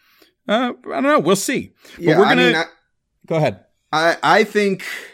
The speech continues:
Speaker 2: the, the, the line that Flores, it seems like the, the trend that Flores has gone with is that the young players are gonna play because they need to continue to be evaluated and they continue to need the reps.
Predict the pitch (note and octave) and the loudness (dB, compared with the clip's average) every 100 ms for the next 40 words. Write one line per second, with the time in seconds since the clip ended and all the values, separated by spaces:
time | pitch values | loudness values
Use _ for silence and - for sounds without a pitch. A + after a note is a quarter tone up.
0 | _ _ _ _ - - B2+ D3 D3 C#3 | _ _ _ _ -20 -16 -10 -4 -4 0
1 | D#3 D3+ B2+ C#3+ D#3+ F#3 G3+ G3+ F3 D3+ | 2 2 0 0 0 2 2 2 2 0
2 | - - D#3 E3 D#3+ D3+ C3+ B2+ C3 - | -4 -2 4 6 6 4 0 -2 -4 -4
3 | F#3 F#3 D3 D3+ C3+ A2+ C3 B2 A2+ B2 | -2 0 0 0 -2 0 2 2 0 -4
4 | - D#3 E3 D3+ B2 - C3+ C#3 C3 A#2 | -2 0 0 -2 -6 -4 0 2 0 -2
5 | G#2+ C3+ C3 B2+ A#2 A2 A2 G#2+ A2 G#2+ | -4 -2 0 -2 -4 -4 -4 -2 -2 -2
6 | - _ - B2 A#2 D#3 E3+ D#3 - D#3 | -8 _ -4 -2 0 2 2 -2 -2 2
7 | E3 C#3+ A#2+ A2+ A2+ - - - _ _ | 4 2 0 -2 -4 -8 -14 -20 _ _
8 | _ _ - B2+ C#3 C3+ - C#3 B2 F#2+ | _ _ -6 -2 0 -2 -4 -2 0 -2
9 | C#2 - _ _ _ _ A2+ C3 A#2+ A#2 | -6 -14 _ _ _ _ -4 0 0 0
10 | G#2 A2+ C#3 C3+ C#3 C#3 A#2 A#2 A#2+ - | -2 0 0 0 0 0 -2 -6 -6 -2
11 | D#3 D#3 C3+ B2+ B2 A#2 A#2 A2+ A2+ A2 | -2 0 0 0 0 0 0 0 -2 -2
12 | G#2+ G#2+ A#2 B2+ B2+ A2+ C3 B2 A#2 A2 | -4 -4 -4 -4 -6 -6 -4 -4 -2 -2
13 | A2+ A2 G2+ F#2 A#2 G2 - | -4 -6 -8 -6 -4 -4 -8